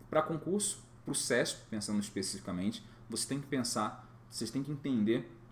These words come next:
como que se dá essa dinâmica diante da própria realidade, mas de uma maneira ainda um pouco teórica, de uma maneira um pouco teórica,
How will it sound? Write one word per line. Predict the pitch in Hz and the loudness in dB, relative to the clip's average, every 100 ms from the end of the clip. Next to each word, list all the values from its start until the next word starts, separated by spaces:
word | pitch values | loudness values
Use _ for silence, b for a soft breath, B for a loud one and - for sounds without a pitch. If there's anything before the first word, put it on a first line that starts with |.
| - | -4
como | 180 190 | 4 4
que | 202 | 4
se | - | 4
dá | 120 | 2
essa | 117 123 | 2 2
dinâmica | 117 113 123 147 151 - - - | 2 2 2 0 -6 -8 -16 -6
diante | 131 156 160 | 0 2 2
da | 151 | 0
própria | 143 143 143 143 | 2 2 0 -2
realidade, | 143 131 120 104 - - - | 0 0 2 2 0 -10 -4
mas | 180 208 | 0 2
de | 226 | 4
uma | |
maneira | 208 185 202 | 4 4 4
ainda | 208 208 | 6 6
um | 196 | 4
pouco | 202 196 | 2 -2
teórica, | - 175 131 127 - 92 - | 0 4 6 4 2 -8 -10
de | 127 | -6
uma | 131 | -2
maneira | 131 139 | 0 -2
um | |
pouco | 127 139 | -4 -6
teórica, | - 117 110 107 | -2 2 2 0